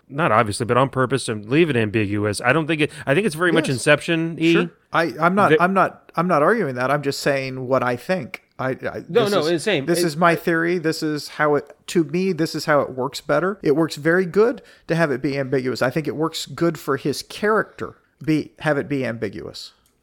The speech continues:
Speaker 1: I don't know if Mister Miracle has been back in the D C proper since this.
Speaker 2: Okay.
Speaker 1: Apparently right before this, I, I did do a little research on this. Apparently right before this, there was a thing called the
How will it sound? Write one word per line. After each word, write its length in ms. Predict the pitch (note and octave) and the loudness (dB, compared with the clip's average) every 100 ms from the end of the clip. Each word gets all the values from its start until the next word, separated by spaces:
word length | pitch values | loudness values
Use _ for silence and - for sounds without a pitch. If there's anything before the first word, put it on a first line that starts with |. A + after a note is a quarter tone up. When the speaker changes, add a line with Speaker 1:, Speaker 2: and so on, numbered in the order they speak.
| - | -2
Speaker 1:
I 160 | D3 | 0
don't 200 | D#3 G#3 | 2 2
know 180 | D#3 D#3+ | 2 2
if 100 | C3+ | 2
Mister 260 | B2+ C3+ C3 | 0 -2 -2
Miracle 440 | B2 B2+ A#2+ A2+ | 2 2 0 0
has 180 | A2+ F#2+ | 0 0
been 240 | G#2 A2 | 0 0
back 340 | G2 A2+ A2 C3 | 0 0 0 -2
in 120 | A2+ | -4
the 100 | G2+ | -6
D 200 | A2+ G#2+ | -6 -6
C 240 | - A2+ | -6 -8
proper 640 | G2 A2+ G#2 A2 F#2+ F#2+ F2+ _ _ | -6 -4 -4 -4 -6 -6 -10 _ _
since 360 | - C3+ A#2 | -6 -4 -4
this. 420 | - D#3 F3 - - _ - | -2 -2 -2 -10 -12 _ -14
Speaker 2:
Okay. 340 | C3 A#2+ F3+ _ | -6 -6 -6 _
Speaker 1:
Apparently 540 | B2 A2 C#3 C#3+ D3 D3 | -10 -4 0 0 0 0
right 240 | C3+ C3+ | 2 0
before 360 | B2+ - C3+ D3 | -2 -8 -4 -2
this, 440 | C#3+ D#3+ - - - | 0 -2 -2 -6 -2
I, 160 | A#2+ A2 | -2 2
I 100 | A2+ | 0
did 200 | A#2+ B2 | 0 0
do 180 | B2 B2 | 0 0
a 40 | |
little 220 | B2 B2+ | 0 0
research 500 | A#2+ B2+ - B2+ A#2+ | 0 -2 -2 -4 -2
on 160 | B2 A2+ | -2 0
this. 280 | B2+ B2 - | 2 2 0
Apparently 380 | A2+ E3 G3 D#3 | -4 -6 -6 -6
right 220 | C3+ C#3 | -6 -6
before 400 | A2+ - C3+ C#3 | -10 -12 -8 -6
this, 360 | A#2 A2 - - _ | -4 -6 -8 -18 _
there 240 | A#2 C3+ C3+ | -6 -4 -2
was 240 | C#3+ A#2 | -4 -4
a 80 | A2+ | -6
thing 720 | - D#3 D#3 D#3 D#3 D#3 D3 - _ - | -4 -4 -2 -2 -2 -6 -8 -12 _ -16
called 720 | C3+ B2+ C3 C3 B2 G#2+ G2+ | -8 -4 -2 -2 -4 -8 -4
the 600 | A#2+ A#2 A2+ A2 A2 | -2 0 0 0 -2